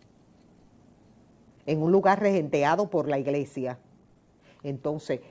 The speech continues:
él te dice, la muchacha te dice, "Ay, no, mi amor, eh, ese no es seguro, nosotros no lo tomamos aquí". Te lo dice con mucho cariño, porque esa empleada no tiene culpa, a ella le dan una orden.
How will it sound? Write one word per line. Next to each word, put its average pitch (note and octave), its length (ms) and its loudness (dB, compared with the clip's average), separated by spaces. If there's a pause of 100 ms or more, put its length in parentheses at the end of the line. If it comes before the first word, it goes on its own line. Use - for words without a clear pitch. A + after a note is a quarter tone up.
él D#3 260 0
te E3+ 160 0
dice, E3+ 440 0
la - 120 2
muchacha D#3 420 -2
te F3 140 0
dice, D#3+ 500 -2 (200)
"Ay, G3+ 380 4
no, F#3 380 0
mi F#3 200 -2
amor, F3 640 -2 (240)
eh, F#3+ 280 2
ese G3+ 300 2
no A#3+ 80 0
es A#3+ 60 -4
seguro, F#3+ 380 2
nosotros F#3 400 -2
no G#3 160 2
lo G#3 140 2
tomamos E3+ 640 0
aquí". D3+ 320 0
Te G3+ 120 -2
lo G#3+ 100 2
dice C#4 260 0
con C#4+ 160 0
mucho C4 280 2
cariño, D3 600 0 (360)
porque A#3 280 2
esa E4 200 4
empleada E3+ 720 2 (180)
no G#3 200 2
tiene F#3+ 280 0
culpa, F#3+ 480 -2 (240)
a D3+ 140 -2
ella E3 180 0
le F3 140 0
dan F#3 240 -4
una D3+ 180 -4
orden. B2+ 560 -4